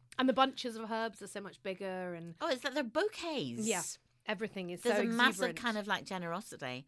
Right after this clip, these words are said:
Speaker 1: Mm.
Speaker 2: And there were just particular flavours I completely fell in love with. Well, pomegranate molasses, obviously.
Speaker 1: Yeah.
Speaker 2: Uh, but cumin. I just love
Speaker 1: Yeah.
Speaker 2: cumin as a spice. I mean, it's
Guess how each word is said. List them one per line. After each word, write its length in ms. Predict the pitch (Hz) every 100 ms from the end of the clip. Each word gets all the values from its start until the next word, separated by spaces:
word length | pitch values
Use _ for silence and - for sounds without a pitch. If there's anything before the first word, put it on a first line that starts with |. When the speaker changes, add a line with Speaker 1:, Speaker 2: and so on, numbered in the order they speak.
| -
Speaker 1:
Mm. 240 | 190 170 160 -
Speaker 2:
And 440 | 196 190 185 180 170 -
there 100 | 208
were 140 | 208
just 520 | 190 - 262 247 -
particular 520 | 202 - 262 - 196
flavours 420 | 180 196 185 170 156
I 80 |
completely 480 | 160 175 170 165 -
fell 220 | 147 156
in 80 | 147
love 160 | 147 143
with. 160 | 131
Well, 80 | 135 -
pomegranate 480 | 170 151 131 120 113
molasses, 380 | 113 117 120 - 139
obviously. 680 | 135 - 110 - - 123 - -
Speaker 1:
Yeah. 220 | 180 156
Speaker 2:
Uh, 60 | 147
but 180 | - -
cumin. 460 | - 277 180 123 -
I 80 | 175
just 340 | - 180 -
love 260 | 180 190 196
Speaker 1:
Yeah. 100 | 170
Speaker 2:
cumin 440 | 175 233 196 131 -
as 140 | 160 160
a 60 |
spice. 400 | - - 214 143 180
I 40 |
mean, 160 | 220 208 _ - _ 233
it's 300 | - -